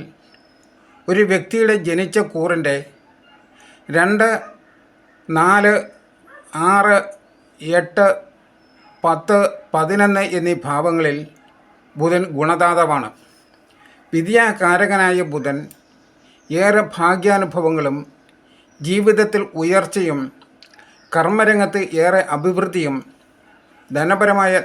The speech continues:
നേട്ടങ്ങളും സമ്മാനിക്കുന്നുണ്ട് എന്നത് ഏറെ ശ്രദ്ധേയമാണ്. സൗരയൂഥത്തിലെ ഏറ്റവും ചെറിയ ഗ്രഹവും സൂര്യനോട് ഏറ്റവും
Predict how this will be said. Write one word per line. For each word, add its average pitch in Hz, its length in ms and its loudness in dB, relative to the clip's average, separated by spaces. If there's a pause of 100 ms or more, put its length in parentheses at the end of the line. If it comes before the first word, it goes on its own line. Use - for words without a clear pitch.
(120)
നേട്ടങ്ങളും 180 520 0 (160)
സമ്മാനിക്കുന്നുണ്ട് 170 840 -2 (200)
എന്നത് 151 280 -4 (500)
ഏറെ 156 360 2 (220)
ശ്രദ്ധേയമാണ്. 156 680 -2 (1120)
സൗരയൂഥത്തിലെ 185 920 2 (1080)
ഏറ്റവും 214 320 0 (160)
ചെറിയ 190 240 2 (140)
ഗ്രഹവും 156 380 -2 (1080)
സൂര്യനോട് 214 600 2 (800)
ഏറ്റവും 208 360 2